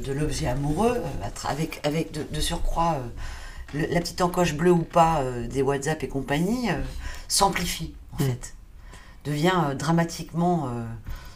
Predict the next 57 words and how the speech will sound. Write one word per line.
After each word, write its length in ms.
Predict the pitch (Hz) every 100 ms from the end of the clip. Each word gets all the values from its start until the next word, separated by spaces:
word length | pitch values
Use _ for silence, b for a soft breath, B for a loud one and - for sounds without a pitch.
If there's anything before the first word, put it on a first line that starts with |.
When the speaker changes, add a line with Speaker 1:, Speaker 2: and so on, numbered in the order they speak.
| -
Speaker 1:
douloureuse. 640 | 175 190 190 175 165 120 113 - -
Hein, 60 | 143 139
il 100 | 147
a 80 | 156
lu, 140 | 165
il 80 | 165
a 60 | 143
pas 180 | 151
lu, 300 | 143 143 143
il 140 | 139 123
a 80 | 123
envoyé 200 | 135 147
un 60 |
message, 320 | 139 143 147
il 60 | 135
a 40 |
pas 120 | 127 131
envoyé 180 | 135
un 40 | 131
message. 200 | 131 131 B B B
Il 60 | 160
y 20 |
a 40 |
tout 200 | 160 202 -
un 120 | 160
jeu 280 | 143 160 180
avec 320 | 143 127 -
l'image 400 | 165 208 233 135
aussi, 320 | 135 - 120 135
hein, 80 | 143
Speaker 2:
Bien 120 | 123
Speaker 1:
euh, 20 |
Speaker 2:
sûr. 180 | - 156 B B
Speaker 1:
comment 220 | - 147 151
il 80 |
se 140 | 147 143
montre, 320 | 135 143 -
ce 160 | - 131
mec, 320 | 139 147 147
comment 320 | 160 139 143
il 120 | 143
va, 240 | 131 135 135
euh, 100 | 127 123 B B B
organiser, 800 | 135 143 131 147 147 143 135 147
euh, 80 | 143
soi-disant 440 | 127 139 135 135 143
des 220 | 139 123
attaques, 460 | 131 - 139 143
des 80 | 139
machins, 260 | 127 - 147
enfin, 180 | 147 139
et 80 | 123
des 80 | 127
mensonges 400 | 131 - 147 -
et 60 |
tout 100 | - -
ça, 240 | - -